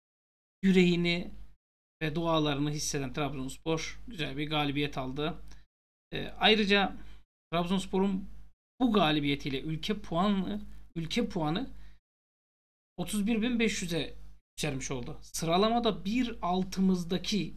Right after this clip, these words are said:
İsviçre takımını yenmek gerçekten önemliydi. Şimdi, e, aslına bakarsanız hiç deprem şu bu olmasına bile gerek yoktu. Trabzonspor'u desteklememiz için.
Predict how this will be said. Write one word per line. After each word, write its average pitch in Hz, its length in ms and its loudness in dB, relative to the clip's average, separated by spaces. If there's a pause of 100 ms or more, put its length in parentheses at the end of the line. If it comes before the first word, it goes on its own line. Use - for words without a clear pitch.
(100)
İsviçre 220 640 -2
takımını 143 380 -2
yenmek 185 600 0 (1000)
gerçekten 190 560 2
önemliydi. 143 640 0 (640)
Şimdi, 175 260 0
e, 165 300 0 (1700)
aslına 180 440 0
bakarsanız 226 480 2
hiç 196 200 -4
deprem 185 400 0
şu 165 220 -4
bu 170 140 0
olmasına 170 460 -2
bile 175 120 0
gerek 139 360 -6
yoktu. - 340 -10
Trabzonspor'u 156 640 -2
desteklememiz 147 640 -2
için. 135 260 -6